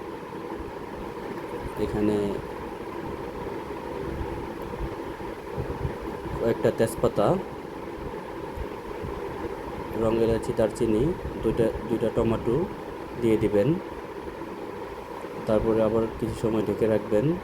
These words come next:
আধা ঘন্টা। ঢেকে রাখার পরে পেঁয়াজ, এক পোয়া পরিমাণ পেঁয়াজ দিয়ে দিবেন।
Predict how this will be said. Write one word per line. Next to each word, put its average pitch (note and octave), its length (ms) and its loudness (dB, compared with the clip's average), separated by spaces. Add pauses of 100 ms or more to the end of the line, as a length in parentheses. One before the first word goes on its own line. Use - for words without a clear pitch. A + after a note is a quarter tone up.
(420)
আধা G#2+ 240 4
ঘন্টা। G#2+ 280 4 (1500)
ঢেকে A2 280 4
রাখার A#2 300 2 (100)
পরে G#2+ 220 6 (2000)
পেঁয়াজ, A#2 360 6 (180)
এক A2 140 0
পোয়া A#2 220 6
পরিমাণ A2+ 360 6
পেঁয়াজ A2+ 280 4
দিয়ে G#2+ 180 6
দিবেন। F2 220 0